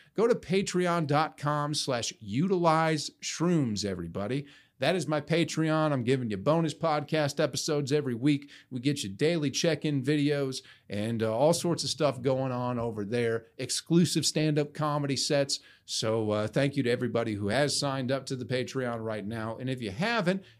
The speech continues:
and you'd like to, you can get in for five bucks a month, baby.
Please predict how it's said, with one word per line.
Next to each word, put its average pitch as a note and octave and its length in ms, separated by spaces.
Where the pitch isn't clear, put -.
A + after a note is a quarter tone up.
and G#3+ 180
you'd G#3+ 140
like A#3 300
to, A3+ 300
you F#3 120
can F3+ 160
get F3+ 160
in F3 120
for D3 120
five D3+ 340
bucks C3+ 260
a C3+ 60
month, F2 320
baby. F#2 380